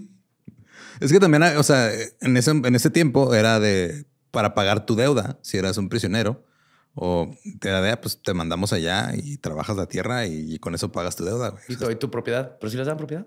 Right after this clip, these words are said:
Speaker 1: al-, en algunas ocasiones sí, pero este, o sea, este era un mejor trato del que te ofrecían originalmente, que era de, "Ah, o sea, quiero irme a América por mi propia voluntad". Entonces era, "Ok, va, pues, cuesta tanto, pero me lo vas a pagar en trabajo cuando lleguemos allá".
Speaker 2: Ok.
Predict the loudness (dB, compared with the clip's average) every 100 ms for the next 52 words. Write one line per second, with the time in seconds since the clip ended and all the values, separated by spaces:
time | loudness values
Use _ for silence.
0 | _ -4 0 0 2 2 2 2 2 2
1 | 2 2 2 2 0 2 2 4 0 2
2 | 2 2 2 2 2 -2 -6 -2 0 4
3 | 4 6 4 6 6 6 4 4 4 2
4 | 4 4 4 0 -2 -2 0 2 2 2
5 | 4 2 0 2 4 6 4 4 4 4
6 | 2 -6 -20 _ 4 8 8 8 6 6
7 | 6 4 2 2 4 4 4 -2 -2 _
8 | _ _ -4 -2 2 2 0 0 0 2
9 | 4 2 2 0 0 _ _ _ -10 -6
10 | -2 -2 0 2 2 4 2 2 0 -4
11 | -6 -10 -2 -2 0 0 0 0 -4 -8
12 | _ _ -8 -2 0 2 2 2 2 2
13 | 2 0 0 -2 0 0 -2 -2 -2 -2
14 | -4